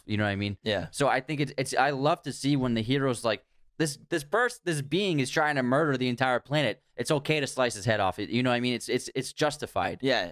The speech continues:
Speaker 2: Wonder Woman killing that guy, that terrorist. I loved it because if you're gonna shoot kids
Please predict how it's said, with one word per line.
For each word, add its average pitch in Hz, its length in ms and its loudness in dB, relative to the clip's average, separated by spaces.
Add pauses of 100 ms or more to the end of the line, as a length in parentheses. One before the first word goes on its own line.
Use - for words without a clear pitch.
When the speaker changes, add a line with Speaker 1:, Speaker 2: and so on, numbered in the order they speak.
(140)
Speaker 2:
Wonder 170 260 0
Woman 151 220 0
killing 139 300 0
that 107 180 0
guy, 110 220 -2
that 101 140 -2
terrorist. 104 480 0
I 113 100 0
loved 120 260 0
it 117 100 -4
because 117 500 0 (300)
if 135 120 0
you're 202 100 2
gonna 208 180 0
shoot - 340 -6
kids 185 520 -2